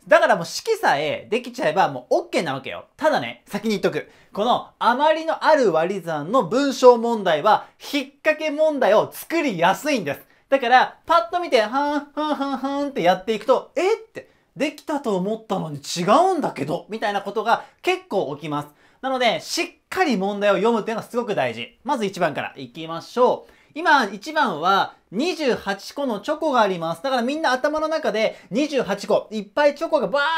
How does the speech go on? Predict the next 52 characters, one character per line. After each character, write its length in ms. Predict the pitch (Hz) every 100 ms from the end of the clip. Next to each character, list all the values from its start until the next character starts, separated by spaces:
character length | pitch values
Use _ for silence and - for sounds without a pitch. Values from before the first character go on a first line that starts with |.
| 320
ー 20 | 320
っ 80 |
て 80 | 220
あ 100 | 214
る 120 | 208
状 200 | 143 170
態 200 | 165 160
を 60 | 156
想 220 | 151 220
像 160 | 214 202
し 60 |
て 80 | 202
く 80 | 190
だ 100 | 170
さ 160 | 165 131
い。 60 |
ち 60 | 311
ょ 20 |
っ 20 |
と 80 | 277
書 100 | 247
け 120 | 370
な 100 | 320
い 60 | 196
ん 40 |
で 60 | 135
ね、 140 | 139
ご 80 | 139
め 100 | 143
ん 20 |
ね。 200 | 160 254 _ _ _ -
で、 80 | 233
そ 100 | 285
れ 140 | 302
を 260 | 311 277 - -
六 380 | 196 262 370 392
人 240 | 339 226
の 120 | 160
人 280 | 131 - 214
で 240 | 226 220 170
同 100 | 240 349 370
じ 220 | 349 349
数 280 | 302 311 302
ず 140 | 339
つ 140 | 262
分 120 | 147 170
け 100 | 208
た 120 | 226
い 40 | 170
ん 60 |
で 100 | 110
す。 140 | -